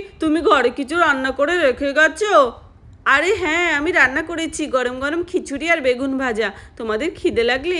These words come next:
নিয়ে খেয়ে নিও, ঠিক আছে? আচ্ছা ঠিক আছে রাধা আন্টি, খাবো। <laughs> কেলটুটার খালি খিদে পায়।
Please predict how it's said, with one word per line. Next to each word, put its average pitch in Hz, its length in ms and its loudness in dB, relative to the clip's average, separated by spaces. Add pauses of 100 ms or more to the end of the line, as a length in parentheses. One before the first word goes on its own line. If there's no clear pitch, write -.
নিয়ে 320 280 0
খেয়ে 392 340 -2
নিও, 220 240 -2
ঠিক 214 240 -10
আছে? 302 240 0 (680)
আচ্ছা 269 360 -2
ঠিক 302 300 0
আছে 415 220 4
রাধা 277 240 4
আন্টি, 262 220 -2
খাবো। 220 500 2 (440)
<laughs> 392 640 -4
কেলটুটার 196 520 -2
খালি 311 260 -4
খিদে 196 280 -4
পায়। 170 240 -8